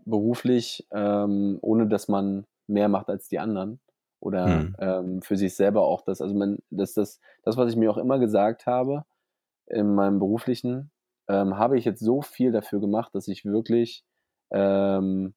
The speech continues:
Speaker 1: das Optimum raushole. Habe ich jetzt wirklich, bin ich jetzt wirklich so weit gegangen, dass ich sage, ich kann mich heute Abend entspannt auf die Couch legen und sagen, "Okay, Erik, du darfst dich heute entspannen, weil du hast genug gearbeitet, du hast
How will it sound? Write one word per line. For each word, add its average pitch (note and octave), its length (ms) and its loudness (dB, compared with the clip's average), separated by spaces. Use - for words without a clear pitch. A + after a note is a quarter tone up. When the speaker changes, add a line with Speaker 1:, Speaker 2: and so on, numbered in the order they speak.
Speaker 1:
das G2 140 -2
Optimum G#2 400 2
raushole. F#2 640 0
Habe G2 140 0
ich G#2+ 80 -2
jetzt G#2 140 0
wirklich, G#2+ 260 0
bin G#2+ 100 0
ich G#2 60 -4
jetzt G#2+ 160 -2
wirklich A2+ 200 -2
so A#2+ 180 2
weit A#2 160 2
gegangen, G#2 300 2
dass G2+ 140 -2
ich F#2+ 120 -6
sage, G#2 340 2
ich - 120 -6
kann G#2 140 0
mich A2 160 0
heute A2 220 2
Abend G#2 380 -2
entspannt G#2+ 520 0
auf A2 120 0
die A2 100 -2
Couch - 320 0
legen G2+ 160 2
und F2 100 -2
sagen, G2 220 0
"Okay, A2 380 -2
Erik, G2+ 280 2
du F#2 80 -2
darfst F#2+ 200 0
dich - 100 -6
heute A2+ 120 2
entspannen, G2 540 -2
weil F#2+ 200 2
du F#2+ 120 -2
hast G2+ 180 -8
genug G2 180 -4
gearbeitet, F2+ 460 -2
du G2 80 0
hast G2+ 260 -8